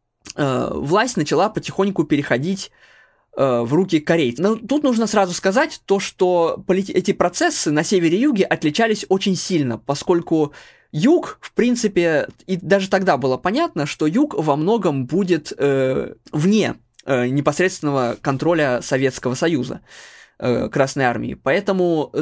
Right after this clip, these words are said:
там японцам удалось во многом подавить, э, изначальное корейское сопротивление и дождаться прихода американцев, которые высадились только в сентябре. А вот на севере происходила совершенно другая история. Дело в том, что когда советские с-, войска наносили удары,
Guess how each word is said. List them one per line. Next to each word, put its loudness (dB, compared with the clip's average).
там 0
японцам -2
удалось 2
во 0
многом 0
подавить, 0
э, 0
изначальное -2
корейское -2
сопротивление -2
и 0
дождаться 2
прихода 2
американцев, 0
которые 0
высадились -2
только -2
в -8
сентябре. -2
А 0
вот 0
на 0
севере 2
происходила 0
совершенно 0
другая 0
история. -4
Дело 0
в -12
том, 0
что 0
когда 0
советские -2
с-, -10
войска -2
наносили 0
удары, 0